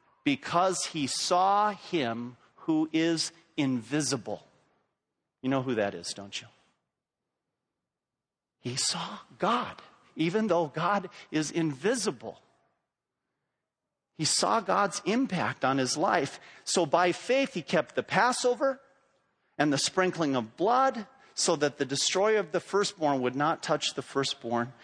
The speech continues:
of Israel. He actually acted on this faith in the invisible. You know, there's quite a few things, aren't there,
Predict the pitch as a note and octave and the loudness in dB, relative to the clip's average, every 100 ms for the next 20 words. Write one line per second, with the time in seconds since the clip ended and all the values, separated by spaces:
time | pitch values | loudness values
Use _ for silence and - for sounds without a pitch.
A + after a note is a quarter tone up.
0 | - - A#2+ C#3+ C3+ C3 A2 C#3 - F3+ | -8 -4 -2 0 0 -2 -2 -6 -2 -2
1 | F#3+ - D3 - - G3+ A3 - D3 G#2+ | 0 0 0 -4 -2 0 0 0 -2 -2
2 | - C3+ C3+ B2+ - G3+ F3 A#2+ - - | 0 0 2 0 -2 0 0 -2 -10 -16
3 | - C#3+ C#3 B2+ A#2+ B2+ B2 G#2 G2+ - | -6 -2 0 -2 -4 -6 -6 -8 -16 -20
4 | _ _ _ _ _ _ _ _ _ _ | _ _ _ _ _ _ _ _ _ _
5 | _ _ - G#3 D#4 D4 - A3 F3 - | _ _ -4 0 0 0 0 0 0 -2
6 | F#3+ F#3+ B2 A#2 A#2+ C3 - G2+ | -6 -6 -4 -2 -2 -4 -6 -14